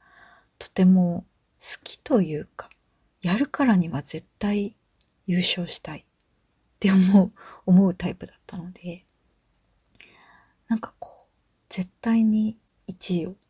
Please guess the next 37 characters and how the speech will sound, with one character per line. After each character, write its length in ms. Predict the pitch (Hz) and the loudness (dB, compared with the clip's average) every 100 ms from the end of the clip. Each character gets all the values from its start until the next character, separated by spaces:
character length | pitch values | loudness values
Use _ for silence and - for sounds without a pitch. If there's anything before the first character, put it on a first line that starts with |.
| _ _ _ | _ _ _
取 200 | - 180 | -2 -2
る 20 | 156 | -2
た 160 | - - | -8 -12
め 80 | |
に、 80 | 185 _ _ _ _ _ _ _ _ _ _ _ _ _ _ | -16 _ _ _ _ _ _ _ _ _ _ _ _ _ _
こ 460 | - 175 175 170 | -10 -6 -6 -6
う、 20 | 180 | -2
で 100 | 185 | -2
き 160 | 185 208 | 2 2
る 100 | 202 | 2
限 260 | 214 175 | 0 0
り 80 | 180 | -2
の、 100 | - | -6
自 200 | - 190 | -2 4
分 160 | 214 247 | 6 6
が 120 | 247 | 4
で 100 | 226 | 0
き 140 | - | -2
る 80 | 214 | -2
限 260 | - 202 208 | -2 -4 -6
り 60 | |
の 60 | - | -18
こ 120 | - | -20
と 100 | - | -12
は 80 | - | -12
し 100 | - | -12
た 140 | - - | -14 -18
く 120 | - | -20
っ 20 | _ - | _ -20
て。 140 | 185 - _ _ _ - - - _ | -20 -20 _ _ _ -20 -20 -20 _
で、 100 | 226 | -10
結 240 | - 330 _ | -6 -6 _
構、 420 | - 180 175 175 196 | -6 0 0 2 4
ま 200 | 190 196 | 4 4
あ、 60 | - _ - | -2 _ -4
こ 120 | 220 | 0
れ、 120 | 220 | 0